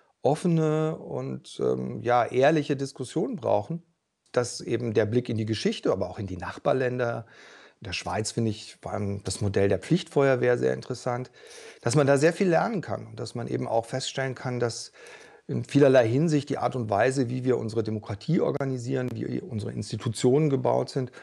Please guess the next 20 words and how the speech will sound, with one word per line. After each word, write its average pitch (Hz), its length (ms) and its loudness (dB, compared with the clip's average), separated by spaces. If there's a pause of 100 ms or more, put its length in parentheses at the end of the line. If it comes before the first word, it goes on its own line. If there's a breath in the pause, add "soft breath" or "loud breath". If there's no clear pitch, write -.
(340 loud breath)
dass - 140 -8
wir 135 80 4
da 127 120 6
durchaus 151 440 2
Freiheitsgrade 107 1080 -2
haben 127 380 -2
und 143 200 -6
da 131 140 0
gewisse 131 340 -2
Kontingenzspielräume 139 1200 0
sind 147 260 -2
und 135 140 -4
wir 131 380 2
vielleicht - 260 -12
manche 127 260 -4
Sachen 139 260 -2
auch 131 140 -8
anders 135 300 -2
machen 95 240 -6
könnten. 101 400 -8